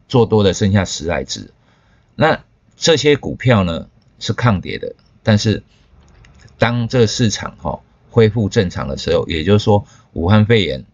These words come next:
吼，已经慢慢的，呃，有，有，有解药或者是有疫苗的时候，哎，这些股票反而不会涨，而且会大跌。所以，所以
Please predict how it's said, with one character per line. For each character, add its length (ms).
吼， 300
已 80
经 260
慢 240
慢 240
的， 240
呃， 400
有， 280
有， 460
有 160
解 300
药 240
或 180
者 100
是 380
有 420
疫 160
苗 220
的 100
时 160
候， 260
哎， 180
这 160
些 180
股 160
票 220
反 220
而 60
不 120
会 160
涨， 220
而 120
且 160
会 140
大 220
跌。 280
所 140
以， 100
所 200
以 100